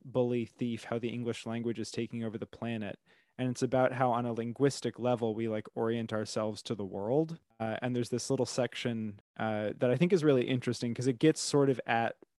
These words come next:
like, that perspective element that is embodied in that eye, where the eye sort of sticks out. And it's exactly what you were saying. It's a very, it's a more complicated, especially in the poetry world, way of putting a self into a poem.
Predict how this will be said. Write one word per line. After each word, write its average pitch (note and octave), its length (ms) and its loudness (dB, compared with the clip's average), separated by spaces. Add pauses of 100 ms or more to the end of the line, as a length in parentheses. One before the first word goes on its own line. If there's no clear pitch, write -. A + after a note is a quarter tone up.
(480)
like, A#2 200 -2
that B2 260 2
perspective A#2+ 720 -2
element A#2+ 420 0
that A2+ 160 -2
is A2 120 -6
embodied A2+ 420 -2
in A2+ 120 -2
that A2 240 -4
eye, A2+ 320 2
where A2 160 -2
the A2+ 160 -2
eye A2+ 120 2
sort A2 220 -4
of G#2 80 -8
sticks - 300 -8
out. F#3+ 300 6
And B2 120 -2
it's - 360 -8 (440)
exactly C3 380 2
what A#2+ 120 0
you - 80 -4
were B2 140 0
saying. B2+ 360 0
It's A2 140 -6
a A#2 40 0
very, A2+ 600 -2 (200)
it's C#3 160 2
a C#3+ 40 4
more C#3+ 280 4 (240)
complicated, B2 680 0
especially A#2+ 500 -2
in A2 80 -6
the G#2+ 80 -6
poetry E3+ 360 4
world, A#2 420 -4
way A#2+ 160 0
of A2+ 140 -4
putting A#2 340 -2
a G#2+ 80 -4
self A2 480 -4
into A2+ 280 -6
a G2+ 60 -4
poem. B2+ 420 -2